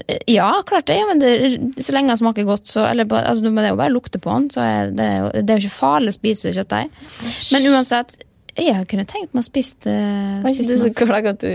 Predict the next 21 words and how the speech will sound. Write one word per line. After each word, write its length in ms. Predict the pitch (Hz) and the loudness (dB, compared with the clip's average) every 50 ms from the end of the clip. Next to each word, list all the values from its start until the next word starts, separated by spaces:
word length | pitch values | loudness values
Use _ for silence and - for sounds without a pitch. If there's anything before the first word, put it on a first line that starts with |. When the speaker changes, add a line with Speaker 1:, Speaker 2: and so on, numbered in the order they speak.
| 160 180 | -2 -2
Speaker 2:
godt 160 | 185 196 190 - | -4 -4 -6 -6
du 80 | 175 | -6
har 80 | 170 175 185 | -6 -6 -6
vært 80 | 185 - | -8 -6
så 80 | 175 175 | -6 -4
dårlig 220 | 175 175 175 170 165 | -2 -2 -2 -2 -2
i 100 | 165 165 | -4 -4
magen 360 | 170 170 165 160 151 156 175 - - - - - - - | -4 -4 -4 -4 -4 -4 -4 -6 -8 -12 -14 -16 -18 -18
<laughs> 460 | - 220 - - - 196 - 254 - | -18 -16 -12 -12 -10 -10 -8 -8 -8
sist? 360 | - - - - - - - - | -8 -6 -6 -8 -8 -8 -10 -6
Speaker 1:
Nei, 220 | - 175 170 170 175 | -4 -2 -2 -2 -2
det 100 | 170 165 | -2 -4
er 80 | 175 - - | -4 -4 -4
søtningsmidler, 720 | 190 - - 196 196 - 170 151 147 156 175 180 180 180 185 | -4 -2 -2 -2 0 0 0 -2 0 0 0 0 0 0 0
det 100 | 180 170 | 0 0
er 260 | 170 170 170 175 190 | 0 0 0 0 -2
ikke 180 | 190 - 214 196 | -2 0 0 0
derfor. 320 | 196 185 - 190 180 190 - - - 208 202 - - 427 466 415 392 359 339 320 - - - - - - | 0 0 0 0 0 0 -2 -4 -8 -10 -8 -6 -4 -4 -4 -4 -4 -6 -10 -14 -16 -18 -20 -10 -2 0
Men, 260 | 233 247 247 247 247 | 2 4 4 4 4
Speaker 2:
Mm. 80 | 240 | 4
Speaker 1:
eh, 160 | 247 247 220 | 4 2 0